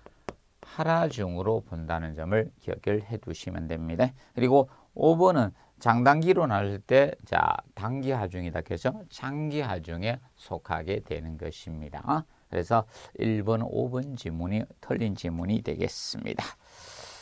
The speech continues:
자, 그리고 이 번 문제 보시면 하라중에 관한 설명으로 옳지 않는 것. 자, 하라중은 점유 사용에 의해서 발생되는 하중이,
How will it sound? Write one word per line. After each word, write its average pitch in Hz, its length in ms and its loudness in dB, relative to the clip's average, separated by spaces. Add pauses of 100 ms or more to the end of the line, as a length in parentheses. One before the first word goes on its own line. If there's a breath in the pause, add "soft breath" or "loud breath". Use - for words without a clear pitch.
(260 loud breath)
자, 135 200 12
그리고 147 400 8
이 170 220 2
번 196 200 6
문제 123 360 4
보시면 98 640 2
하라중에 160 800 4
관한 98 320 4
설명으로 87 640 0
옳지 - 400 -4
않는 85 340 -6
것. 87 160 -6 (440 loud breath)
자, 156 140 6
하라중은 147 840 2
점유 135 500 -2
사용에 175 560 -2
의해서 98 300 0
발생되는 90 800 0
하중이, 92 600 -4